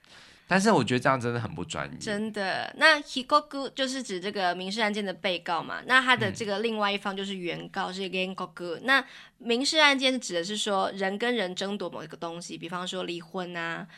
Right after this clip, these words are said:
Speaker 2: 遗产的争夺啊，或者是有一些其他的一些人跟人之间的事情。可是如果是杀人或者是什么性侵犯的话，
Speaker 1: 对。
Speaker 2: 那可能就是刑事案件这样子。
Speaker 1: 嗯。
Speaker 2: 他说，“裁判は被告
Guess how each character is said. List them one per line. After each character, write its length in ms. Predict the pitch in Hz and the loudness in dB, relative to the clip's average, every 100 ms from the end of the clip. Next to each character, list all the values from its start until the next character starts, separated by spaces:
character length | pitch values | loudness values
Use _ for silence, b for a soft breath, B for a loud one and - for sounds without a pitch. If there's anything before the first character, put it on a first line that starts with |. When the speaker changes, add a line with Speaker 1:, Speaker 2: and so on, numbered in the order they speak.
| B | B
Speaker 2:
遗 160 | - 220 | -8 -4
产 180 | 240 190 | -2 -2
的 80 | |
争 320 | 175 208 196 208 | -2 -2 -2 -4
夺 240 | 185 160 | -4 -2
啊， 140 | 156 | -2
或 140 | 175 208 | 0 -2
者 60 | 196 | -2
是 160 | 214 | -2
有 120 | 190 | -2
一 80 | 165 | -2
些 240 | 170 196 196 | -2 -4 -4
其 220 | - 180 | -6 -6
他 180 | 202 202 | -2 -2
的 160 | 180 | -2
一 80 | 170 | -4
些 280 | 180 196 185 | -4 -4 -2
人 260 | 190 196 | -2 -2
跟 160 | 208 254 | 2 2
人 100 | 214 | 2
之 120 | 208 | 0
间 120 | 196 | -4
的 80 | 180 | -4
事 220 | 160 196 | -4 -6
情。 320 | 160 - - - | -6 -10 -14 -10
可 80 | 196 | -2
是 100 | 202 | 2
如 60 | |
果 80 | 233 | 4
是 120 | 233 | 2
杀 280 | 254 - 220 | 2 6 6
人 260 | 214 160 165 | 6 0 -4
或 140 | 208 | -4
者 40 | 190 | -4
是 60 | |
什 100 | 190 | -4
么 80 | 165 | -8
性 160 | 165 196 | -8 -6
侵 200 | 196 185 | -6 -4
犯 120 | 190 | -4
的 80 | 165 | -4
话， 120 | 180 | -6
Speaker 1:
对。 60 | 175 | -6
Speaker 2:
那 60 | |
可 120 | 175 | -8
能 80 | 151 | -8
就 120 | 175 | -8
是 140 | 180 175 | -8 -8
刑 180 | - 156 | -10 -8
事 140 | 170 | -6
案 180 | 165 151 | -6 -6
件 260 | 151 151 101 | -8 -8 -8
这 80 | - | -6
样 120 | 120 | -4
子。 100 | 107 | -4
Speaker 1:
嗯。 120 | 90 - B B B | -6 -10 B B B
Speaker 2:
他 100 | - | 2
说 140 | 294 330 | 4 4
，“裁 260 | 349 370 330 | 6 8 8
判 220 | 240 190 | 6 4
は 300 | 180 185 - - | 4 4 4 -2
被 180 | - | -6
告 160 | 226 277 | -2 -2